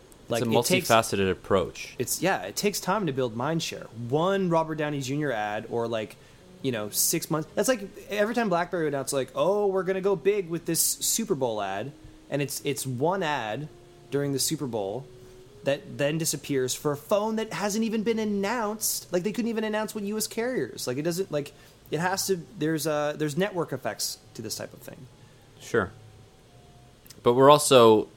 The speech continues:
Speaker 2: talking about an industry that is super fickle and doesn't understand often their customers.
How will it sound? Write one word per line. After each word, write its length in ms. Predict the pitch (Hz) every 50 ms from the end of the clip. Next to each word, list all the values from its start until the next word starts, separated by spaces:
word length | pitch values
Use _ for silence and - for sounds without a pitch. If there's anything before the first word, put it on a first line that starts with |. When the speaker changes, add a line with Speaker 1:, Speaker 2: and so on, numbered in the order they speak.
| - - - - - - - - - - - -
Speaker 2:
talking 340 | - - 117 110 107 113 104
about 460 | 101 90 101 98 98 98 - - -
an 160 | - 101 101
industry 500 | 98 - 107 104 104 98 - - 104 101 92
that 120 | 98 92
is 100 | 92 -
super 360 | - - - 113 - 101 98
fickle 560 | - - - 104 95 - - 92 87 82 80 - - - - - - - - - - - -
and 580 | 101 98 95 92 92 92 92 92 90 82 - - - - 90 -
doesn't 300 | - 110 107 104 120 98
understand 1080 | - 107 92 98 95 - - - - - 113 110 107 107 107 104 101 98 92 - - - - - - - - - - - - - - - 95 - - -
often 420 | 107 104 104 - - 110 98 98 98
their 140 | 98 92
customers. 880 | - - - 110 107 - - - 85 80 82 76 53 - - - - -